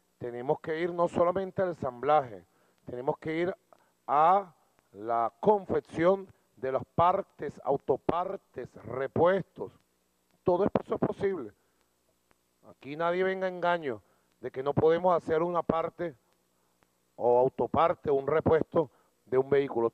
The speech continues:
Todo se puede hacer, todo, todo aquí en Venezuela. Y debemos hacerlo. Y tenemos que llegar al momento en que hagamos los motores también.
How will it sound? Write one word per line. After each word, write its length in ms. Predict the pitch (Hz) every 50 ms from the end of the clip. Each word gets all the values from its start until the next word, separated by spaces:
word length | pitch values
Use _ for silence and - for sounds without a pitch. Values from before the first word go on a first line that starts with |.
| _ _ _
Todo 320 | 208 220 220 185 202 185
se 160 | - - 139
puede 260 | - - 143 151 151
hacer, 300 | 143 - - 120 113 101 - -
todo, 460 | - 160 160 151 127 110 92 90 - _ _ _ _ _ _ _
todo 280 | - 156 170 160 143
aquí 220 | 127 - - 156 165
en 80 | 165
Venezuela. 500 | 165 160 143 127 120 - 123 113 95 90 - _ _ _ _ _
Y 100 | - 123
debemos 420 | 135 135 135 147 175 196 214 190 170
hacerlo. 440 | 156 - - 123 110 95 90 85 _ _ _ _ _ _ _ _
Y 60 | -
tenemos 300 | - 135 131 143 170 165
que 100 | - 202
llegar 280 | 190 190 175 185 190
al 100 | 190 180
momento 440 | 170 151 143 147 180 202 208 - -
en 80 | 190 170
que 80 | -
hagamos 320 | 151 127 131 147 - 175 170
los 120 | 160 151
motores 480 | 139 127 120 - - 143 151 160 160 -
también. 360 | 139 131 117 113 110 107